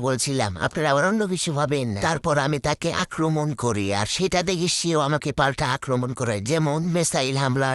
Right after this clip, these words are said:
ড্রোন হামলা ইত্যাদি ইত্যাদি। এটা দেখে ভয়ে আমি এখান থেকে পালিয়ে যাওয়ার চেষ্টা করি,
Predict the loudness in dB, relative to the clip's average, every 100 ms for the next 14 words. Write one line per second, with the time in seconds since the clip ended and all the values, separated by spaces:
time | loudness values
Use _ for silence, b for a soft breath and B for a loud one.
0 | 0 2 2 0 0 0 2 0 -2 -6
1 | -4 -2 -2 -4 -2 -2 -2 -4 -8 _
2 | _ 0 2 2 2 2 0 2 2 2
3 | 2 2 0 0 -2 -2 0 0 0 2
4 | 0 2 2 2 0 -2 -2 -2 0 0